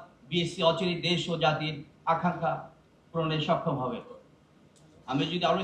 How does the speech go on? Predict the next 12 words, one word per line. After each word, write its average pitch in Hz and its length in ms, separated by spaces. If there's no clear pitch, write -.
স্পেসিফিক 202 460
ভাবে 202 140
বলি, 208 160
দুই 180 120
হাজার 226 220
তেইশ 233 260
দুই 220 100
হাজার 226 220
চব্বিশ 233 240
অর্থ - 120
বছরে 180 260
আমরা 160 160